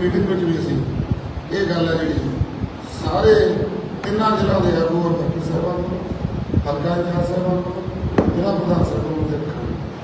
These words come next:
ਸੋ ਅੱਜ ਅਸੀਂ ਇੱਕ ਲੈਟਰ ਤਿਆਰ ਕੀਤੀ ਹੈ ਪ੍ਰਧਾਨ ਸਾਹਿਬ ਦੇ ਨਾਮ ਤੇ, ਜਿਹਦੇ ਵਿੱਚ ਸਾਰੇ ਸਾਡੇ ਹਲਕਾ ਇੰਚਾਰਜ ਸਾਹਿਬਾਨ ਨੇ ਸਹਿਮਤੀ ਦਿੱਤੀ, ਜਿਨ੍ਹਾਂ ਤੋਂ ਤਕਰੀਬਨ ਸਾਰੇ ਹਾਜ਼ਰ ਨੇ। ਰਾਹੀ ਸਾਹਿਬ ਦਸਤਖਤ ਕਰਕੇ ਗਏ ਨੇ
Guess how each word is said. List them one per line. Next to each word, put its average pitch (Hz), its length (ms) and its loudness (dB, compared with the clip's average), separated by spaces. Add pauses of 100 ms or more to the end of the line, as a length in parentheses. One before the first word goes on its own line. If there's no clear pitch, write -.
(300)
ਸੋ 180 100 0 (840)
ਅੱਜ 160 180 -2
ਅਸੀਂ - 140 2
ਇੱਕ - 200 0 (1000)
ਲੈਟਰ 156 340 0
ਤਿਆਰ 175 220 2
ਕੀਤੀ 160 320 0
ਹੈ 151 120 -2 (680)
ਪ੍ਰਧਾਨ 151 300 -2
ਸਾਹਿਬ 170 220 0
ਦੇ 160 120 2
ਨਾਮ 139 220 0
ਤੇ, 147 80 0 (720)
ਜਿਹਦੇ 170 240 2
ਵਿੱਚ 170 140 -2
ਸਾਰੇ 202 400 0
ਸਾਡੇ 165 180 2
ਹਲਕਾ 160 320 -2
ਇੰਚਾਰਜ 165 320 -2
ਸਾਹਿਬਾਨ 170 360 2
ਨੇ 170 100 2
ਸਹਿਮਤੀ 170 320 -2
ਦਿੱਤੀ, 170 160 -6 (1120)
ਜਿਨ੍ਹਾਂ 202 240 0
ਤੋਂ 170 220 0 (640)
ਤਕਰੀਬਨ 170 420 2
ਸਾਰੇ 180 240 2
ਹਾਜ਼ਰ 151 320 2
ਨੇ। - 200 -2 (680)
ਰਾਹੀ 143 280 2
ਸਾਹਿਬ 180 260 0 (480)
ਦਸਤਖਤ 151 300 -2
ਕਰਕੇ 175 220 -2
ਗਏ 175 160 0
ਨੇ 185 220 -4